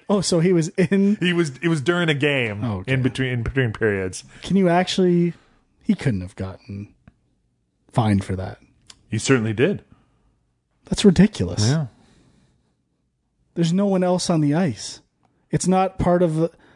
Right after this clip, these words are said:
Speaker 1: the highway system. In Canada, it would not be part of the Highway Traffic Act.
Speaker 2: No, but if you're in a parking lot y-, and you're drunk from driving, you're still driving drunk.
Speaker 1: I don't know about this.
Speaker 2: Well, it's true, though. I mean, if, if you were at,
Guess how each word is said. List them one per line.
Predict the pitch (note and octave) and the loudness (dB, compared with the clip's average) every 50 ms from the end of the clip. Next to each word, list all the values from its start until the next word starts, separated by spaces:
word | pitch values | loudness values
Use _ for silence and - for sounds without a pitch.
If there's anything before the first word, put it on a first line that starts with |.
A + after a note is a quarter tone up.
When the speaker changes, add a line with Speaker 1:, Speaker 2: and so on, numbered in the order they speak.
| _ _ _ | _ _ _
Speaker 1:
the | - C3+ | -4 -2
highway | - - E3 F3 G3 F#3+ D3+ B2 | 2 2 4 4 4 4 4 2
system. | A2 - - A2 G#2 - - G2 F#2+ G2 | 0 -2 -4 -6 -6 -6 -8 -10 -8 -6
In | G#2+ B2 | -6 -6
Canada, | - - - F#3+ F#3 F3 E3 D#3 | -2 0 2 2 4 4 4 4
it | D3+ D3+ | 4 4
would | D3+ D3+ | 4 2
not | D#3+ D#3+ | 2 2
be | D#3 C#3+ | 0 0
part | - E3 E3 | 0 -2 -2
of | D3 | 0
the | D3+ B2+ | -2 -2
Highway | - E3+ E3 D#3 D#3 D3 | 0 2 2 4 4 2
Traffic | B2+ - D3+ D3+ D#3+ D#3+ - C3 A2 - | 0 0 -2 -2 -2 -2 -4 -8 -10 -10
Act. | G2 F2 E2+ - _ - - _ - - - _ _ _ _ _ - | -12 -14 -14 -18 _ -20 -20 _ -20 -20 -20 _ _ _ _ _ -4
Speaker 2:
No, | A#3+ C#4 B3 D#3+ | 0 0 0 2
but | D3+ E3+ E3 | 2 2 0
if | E3 - | 0 2
you're | F#3+ F#3+ F3+ E3+ D#3+ D3+ D3 C#3 - - - - | 2 2 2 4 4 2 0 -2 -6 -12 -10 -4
in | - D3 | -2 -2
a | B2 A2 | -2 -2
parking | - - - B2+ E3 - G#3+ D#3+ A#2+ | -2 0 2 2 2 4 2 2 2
lot | G2+ E2 F#2+ B2+ D3+ - - - - _ _ _ _ _ _ - | 0 0 -2 -4 -4 -6 -12 -20 -20 _ _ _ _ _ _ -6
y-, | C3+ A2+ | -4 -2
and | G#2+ G#2 G2+ G2+ G#2+ A2 A2 | -2 -2 -2 -4 -4 -2 -2
you're | G#2+ G2+ G2+ G2+ G2 - - _ _ _ _ _ - | -2 -2 -4 -6 -8 -12 -18 _ _ _ _ _ -8
drunk | G#2 G#2+ A#2 G#2+ G#2+ A#2 - - - - - | -2 0 2 2 0 -2 -6 -10 -16 -18 -14
from | - A2+ A2+ G#2+ G#2 G2 | -10 -6 -6 -6 -6 -4
driving, | G2 G2 A#2+ G2+ G2 G2 G#2 A#2+ C3 B2 | -2 0 2 2 2 2 0 0 0 0
you're | A2 G2 G2+ G#2 _ _ _ _ _ _ _ _ - | 0 -2 -4 -6 _ _ _ _ _ _ _ _ -20
still | - - - A2 G#2+ | -10 -4 -2 -2 0
driving | G2+ A2 G#2 G#2 G2+ G2+ F#2 | 2 2 2 2 0 0 2
drunk. | G2 A2 A#2 A2+ A2+ A2+ - _ _ _ _ _ _ _ _ _ _ - | 4 4 4 4 2 0 -6 _ _ _ _ _ _ _ _ _ _ -12
Speaker 1:
I | - A2+ A2 | -6 -4 -2
don't | G#2 G2+ G2+ | 0 0 2
know | G2+ G2 G2+ | 2 2 0
about | G2 F#2+ G2 G2 - | 0 -2 -4 -4 -2
this. | - G2+ G2 F2+ - - - - - _ _ _ _ _ _ _ _ _ | -2 -2 -2 -2 -4 -8 -10 -12 -16 _ _ _ _ _ _ _ _ _
Speaker 2:
Well, | - D4 F4 | 2 2 2
it's | - - | 2 0
true, | - D4+ A#3+ | -2 0 0
though. | C3 A2 G#2 C3+ G#3 | 0 0 0 0 -2
I | F3+ | 0
mean, | D3 D#3 D3+ D3 C#3+ | 0 2 2 2 2
if, | C#3+ C3+ - - | 0 0 -2 -4
if | C3+ C3 A2+ C#3+ | -4 -2 0 2
you | D#3+ D#3 | 2 2
were | D#3 D3+ D3 C#3+ | 4 4 4 4
at, | C3+ C3+ C3 A2+ - | 2 2 0 -2 -8